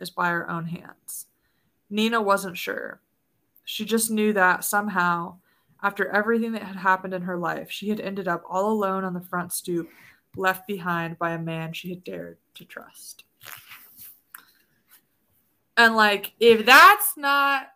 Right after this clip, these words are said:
like, I, like, reading this, all I could think about was just generational trauma, right? And how there are these cycles within family lineages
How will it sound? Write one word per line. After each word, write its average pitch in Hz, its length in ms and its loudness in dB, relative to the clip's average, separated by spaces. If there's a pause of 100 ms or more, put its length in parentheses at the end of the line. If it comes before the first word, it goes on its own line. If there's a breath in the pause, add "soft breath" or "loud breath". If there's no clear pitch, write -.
(100)
like, 233 260 -6
I, 262 200 -2 (100)
like, 240 200 -8
reading 269 300 -10
this, 226 380 -10
all 208 580 -4
I 185 140 -8
could 190 200 -20
think 185 200 -18
about 175 540 -8
was 170 580 -10 (560)
just - 220 -14 (520)
generational 185 640 -8
trauma, 170 560 -8
right? 175 380 -6
And 180 120 -12
how 175 220 -10
there 175 180 -8
are 170 120 -8
these 170 260 -8
cycles 190 1000 -2
within 190 840 -12 (1300)
family 190 720 -6 (680)
lineages 156 1040 -8